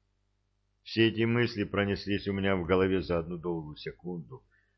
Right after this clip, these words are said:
прошедшую после щелчка видеомагнитофона, известившего об окончании записи.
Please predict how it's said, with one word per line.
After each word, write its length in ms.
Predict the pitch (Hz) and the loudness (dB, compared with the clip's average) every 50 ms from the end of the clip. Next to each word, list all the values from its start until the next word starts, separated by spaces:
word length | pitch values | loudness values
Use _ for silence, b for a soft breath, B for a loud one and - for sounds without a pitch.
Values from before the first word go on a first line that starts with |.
| _ _ _ | _ _ _
прошедшую 760 | - 98 107 104 - - - 151 143 143 - - - 131 123 107 | -2 0 0 2 2 0 -2 -2 -4 -4 -6 -8 -6 -6 -6 -2
после 400 | - 113 110 - - 95 95 87 | 0 0 0 0 -2 -4 -4 -4
щелчка 720 | - - - 90 90 90 85 - - - - 101 104 95 | -4 -4 -4 -4 -4 -4 -6 -8 -10 -4 0 0 2 2
видеомагнитофона, 1400 | 87 92 87 80 85 85 80 80 82 78 78 78 78 73 - 78 76 - 95 98 98 101 98 85 78 73 71 - _ _ _ _ _ _ _ _ | 2 0 0 0 0 0 0 0 -2 -2 -2 -4 -6 -6 -6 -8 -6 -4 -2 0 0 2 0 0 -2 -4 -6 -8 _ _ _ _ _ _ _ _
известившего 1080 | 90 95 87 67 78 87 92 - - - - 135 139 127 - - 120 113 110 107 104 | -4 -4 -4 -2 -4 -4 -4 -4 -6 -6 -2 0 0 0 0 0 0 2 2 2 0
об 360 | - - - 87 78 - - | 0 -2 -2 -2 -2 -4 -2
окончании 920 | - 90 87 90 90 87 85 85 - - - 90 90 90 87 85 82 80 76 | 0 0 0 2 0 0 0 -2 -4 -4 -2 0 0 0 0 0 -2 -2 -4
записи. 760 | 69 60 62 78 73 65 - - 60 - - - - 58 - | -6 -4 -2 -2 -2 -2 -4 -8 -16 -18 -18 -20 -20 -20 -20